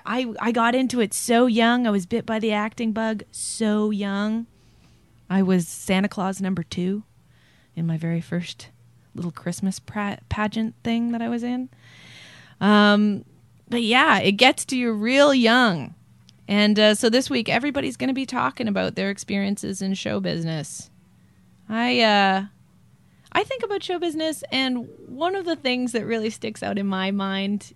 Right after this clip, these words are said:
is children's theater. If you've ever done, uh, theater for young audiences, if you're an actor, I highly recommend that you do it at some point in your career. It's, like, the most humbling and crazy and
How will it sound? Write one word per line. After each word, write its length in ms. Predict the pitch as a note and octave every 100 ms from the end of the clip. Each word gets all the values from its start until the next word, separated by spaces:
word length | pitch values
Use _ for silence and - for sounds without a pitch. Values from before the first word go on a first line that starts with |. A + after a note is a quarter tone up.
| -
is 540 | F3+ F#3 F#3 F3+ - _ _ _
children's 680 | - C4+ B3 A3 G3+ F3 D3+
theater. 520 | - E3 C#3+ C#3 - _ - - _ _ _ _ _ _ _ -
If 160 | F3 -
you've 140 | F#3+
ever 200 | G3 G3
done, 300 | G3 F#3+ F#3+
uh, 160 | F#3 F3
theater 320 | - A3+ G#3+
for 120 | -
young 260 | G3 F#3+ F#3+
audiences, 1000 | F3+ F3+ F#3 F#3+ G#3 G#3 A3+ A3 - - _ _ - -
if 100 | G3
you're 80 |
an 80 | A#3
actor, 420 | F3 F#3 - A3+
I 60 | A3+
highly 580 | E3+ G3 G#3+ A3 G#3+ G3+
recommend 880 | F3+ G3 - E3 F3+ F#3 G3+ G#3+ - _ -
that 180 | E3+
you 140 | D#3+ E3+
do 180 | F3 F3+
it 140 | F#3+
at 120 | -
some 300 | - E3+ F3
point 240 | F3+ F3+ E3+
in 60 |
your 100 | E3+
career. 320 | - F3 F3+ - - -
It's, 200 | E3 -
like, 200 | D#3 D#3
the 60 | E3+
most 360 | D#3 D3 -
humbling 920 | - - F3+ G3+ G#3 G#3 G#3 G#3 G#3 - - - -
and 360 | E3 D#3+ D#3 -
crazy 800 | - G3 G3 F#3+ F#3+ F#3+ G3 F#3 - - _
and 560 | F3+ D#3+ D3+ D3 D3+